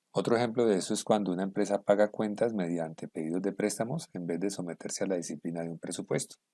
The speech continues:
Osorio considera que cuando se evidencia un arquetipo de tipo de desplazamiento de la carga, lo que hay que hacer es concentrarse en la solución fundamental. Puede que se utilice una solución temporal,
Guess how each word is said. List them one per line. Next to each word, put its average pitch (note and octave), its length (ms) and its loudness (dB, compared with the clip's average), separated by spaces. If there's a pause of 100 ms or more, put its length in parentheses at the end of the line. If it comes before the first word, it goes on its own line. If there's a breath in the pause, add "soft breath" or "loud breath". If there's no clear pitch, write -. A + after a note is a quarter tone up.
(400)
Osorio A2+ 380 2
considera G#2 560 2
que - 320 0 (140)
cuando G#2 480 4
se G2 300 4
evidencia G2 520 2
un B2 60 0
arquetipo A#2 500 0
de G#2+ 80 2
tipo G2+ 240 -2
de A2 40 2
desplazamiento E2 640 -2
de G2+ 80 6
la A2+ 120 6
carga, A2 460 6
lo F2 160 2
que - 80 0
hay F2+ 120 2
que - 100 2
hacer G2+ 200 2
es G#2 120 2
concentrarse G2 880 0
en F#2 180 -4
la E2 120 0
solución E2 480 -6
fundamental. E2+ 680 -4 (640)
Puede A#2 180 6
que B2+ 140 2
se A2 80 2
utilice F2+ 580 -2
una A#2+ 320 0
solución F#2+ 680 -2
temporal, A#2 640 4